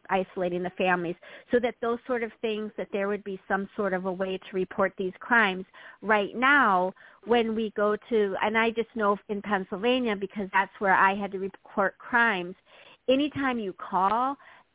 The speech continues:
it will get kicked back and, "Oh, that's a court issue, that's a court issue, that's a court issue." And so the racketeering is just so close-knit that no other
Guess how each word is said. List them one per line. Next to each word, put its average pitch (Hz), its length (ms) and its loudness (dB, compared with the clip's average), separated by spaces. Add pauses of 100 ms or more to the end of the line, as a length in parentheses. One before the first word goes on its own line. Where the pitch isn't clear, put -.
(180)
it 247 180 2
will 226 120 -2
get 220 260 -4
kicked - 300 -2
back 220 220 0
and, 220 140 -8
"Oh, 233 180 0
that's 220 240 -2
a 233 60 -10
court - 360 -4
issue, 190 320 -8
that's 185 240 -4
a 196 60 -12
court - 280 -2
issue, 202 240 -6
that's 175 220 -4
a 196 40 -12
court - 300 0
issue." 185 400 -8 (420)
And 220 220 2 (100)
so 202 420 2
the 208 80 -2
racketeering 220 1080 -2
is 190 160 -6 (100)
just 190 160 -4 (400)
so 233 300 4
close-knit 214 800 -4 (320)
that 202 100 -2
no 233 200 4
other 214 300 2